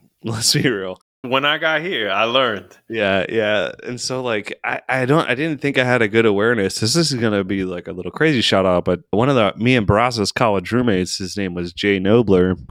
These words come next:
Speaker 1: Great game programmer. Great.
Speaker 2: Shout out to Jay Knob.
Speaker 1: You know Jay Knob, right? Yeah. You live with
Speaker 2: You
Speaker 1: Jay.
Speaker 2: live with Jay. I live with Jay. I gotta reach out to that guy, man.
Speaker 1: We gotta, yeah, maybe he's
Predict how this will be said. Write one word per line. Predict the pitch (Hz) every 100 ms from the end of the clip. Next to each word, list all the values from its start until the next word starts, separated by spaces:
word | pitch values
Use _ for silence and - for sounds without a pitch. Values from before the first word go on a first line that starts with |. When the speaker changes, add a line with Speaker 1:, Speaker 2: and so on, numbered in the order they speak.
| -
Speaker 1:
Great | 120 127 127 127 120 107 -
game | 113 107 104
programmer. | 101 101 101 98 95 92 87
Great. | 113 120 123 104 -
Speaker 2:
Shout | - - 104 113
out | 139 139
to | 139
Jay | 110 131 180
Knob. | 180 165 165 160
Speaker 1:
You | 151
know | 202 160
Jay | 107 107 107
Knob, | 101 92
right? | 95 107 135
Yeah. | 120 120 101 _
You | 135 202
live | 226 196
with | 165
Speaker 2:
You | 131 123
Speaker 1:
Jay. | 110
Speaker 2:
live | 101 175
with | 175
Jay. | 165 180
I | 180 - - 170
live | 175 165
with | 156
Jay. | - 170 175 160 127 -
I |
gotta | 165 190 123
reach | 131 -
out | 151 175
to | 127
that | 110 104
guy, | 110 98
man. | 98 101 107
Speaker 1:
We | 160
gotta, | 185 156 101
yeah, | 139 131
maybe | 120 165 151
he's | 127 131 110